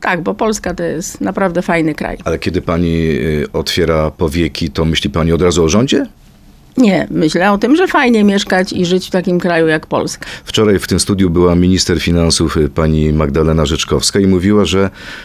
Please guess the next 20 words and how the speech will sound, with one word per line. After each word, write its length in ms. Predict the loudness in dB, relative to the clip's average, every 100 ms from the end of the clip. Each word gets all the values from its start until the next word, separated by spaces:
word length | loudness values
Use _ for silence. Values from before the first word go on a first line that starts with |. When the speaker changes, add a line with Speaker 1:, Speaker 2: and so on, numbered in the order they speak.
| -20 -20 _ _ -6
Speaker 2:
za 200 | -2 0
bardzo 300 | 0 0 2
rozniecacie 600 | 2 0 0 0 0 0
emocje, 600 | 2 0 -2 -4 -4 -2
że 200 | 0 2
nie 160 | 4
jest 200 | 2 0
w 80 | -2
Polsce 360 | -2 -2 0 -2
tak 160 | -2
źle. 280 | 0 -2 -4 -10 _ -20 -20 -20 -20 -20 _ _ _
Speaker 1:
Mm, 520 | -6 -2 -2 -2 -2 -4 -2
myślę, 300 | -2 0 0
że, 340 | 2 0 -2 -4 -2 0 0 0 0 0 -2 -4
y, 40 | -8 -18 _ _ -16 -16 -14 -12
jeśli 400 | -6 -2 -2 0
chodzi 280 | 0 2 2
o 140 | 0 -2 -8 -10
krytykę, 1080 | 0 2 2 2 -2 0 0 0 0 -4 -8 -20 _ _
mm, 400 | -4 0 0 -2